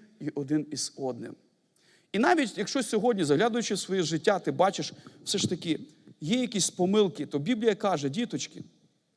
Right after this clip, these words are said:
прошу вас, щоб ви не грішили. Але все ж таки, якщо би так, ну, всяке буває, то ви маєте заступника, цього любящого Бога, посередника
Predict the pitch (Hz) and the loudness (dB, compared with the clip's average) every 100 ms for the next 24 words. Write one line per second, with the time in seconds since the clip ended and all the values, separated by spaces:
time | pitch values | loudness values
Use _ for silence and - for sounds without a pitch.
0 | _ - - 208 185 262 254 147 - - | _ -20 -10 -6 -4 -2 0 -2 -4 -14
1 | _ _ _ _ _ - 160 151 214 214 | _ _ _ _ _ -12 -10 0 4 4
2 | 208 - _ _ - 165 170 160 143 - | 2 -4 _ _ -6 0 0 0 -4 -4
3 | 147 120 - - _ _ _ _ _ _ | -2 -4 -8 -18 _ _ _ _ _ _
4 | _ _ 180 196 170 - 269 - 233 220 | _ _ -2 0 0 0 -2 -4 -6 -6
5 | 202 214 - - 240 190 214 - 175 147 | -4 -4 -4 -4 -4 -4 -6 -4 -4 -6
6 | - _ _ _ _ _ _ _ - 285 | -12 _ _ _ _ _ _ _ -2 0
7 | - 294 285 226 185 143 127 107 95 - | 2 2 0 0 -4 -2 -2 -4 -8 -18
8 | _ _ _ _ _ _ _ _ - 156 | _ _ _ _ _ _ _ _ -6 -2
9 | 156 185 202 180 147 151 - 139 123 117 | -2 -2 -6 -8 -8 -8 -8 -10 -10 -14
10 | - - _ _ _ - 151 147 151 185 | -16 -20 _ _ _ -8 -4 -2 -2 -6
11 | 196 214 - 214 190 185 _ _ _ - | -8 -10 -12 -12 -10 -12 _ _ _ -18
12 | 131 151 123 113 - _ _ _ _ _ | -8 -6 -6 -8 -14 _ _ _ _ _
13 | 185 175 - 180 170 139 131 - | -8 -6 -4 -2 -2 -4 -10 -12